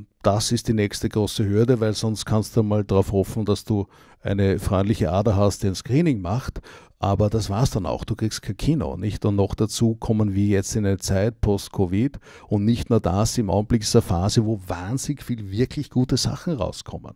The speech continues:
ja? Also das Umfeld ist ein Hammer, ja? Und, und es wird viele, viele tolle Filme, ist im Augenblick wieder so eine Welle, wo, wo,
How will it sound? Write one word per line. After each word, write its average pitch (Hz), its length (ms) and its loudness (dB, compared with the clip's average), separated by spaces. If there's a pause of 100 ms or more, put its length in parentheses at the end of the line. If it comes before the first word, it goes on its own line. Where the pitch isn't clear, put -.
(300)
ja? 110 220 2 (180)
Also 107 180 2
das - 140 2
Umfeld 123 500 0
ist 110 180 -6
ein 104 220 0
Hammer, 139 480 0
ja? 113 280 0
Und, 110 440 0
und 107 180 -4
es 110 140 -6
wird 120 180 -6
viele, 170 480 0
viele 143 380 0
tolle 120 300 2
Filme, 127 420 0 (240)
ist - 140 -6
im 101 80 0
Augenblick 117 300 0
wieder 120 180 4
so 113 140 -2
eine 110 200 2
Welle, 117 400 0 (300)
wo, 104 400 2
wo, 110 340 2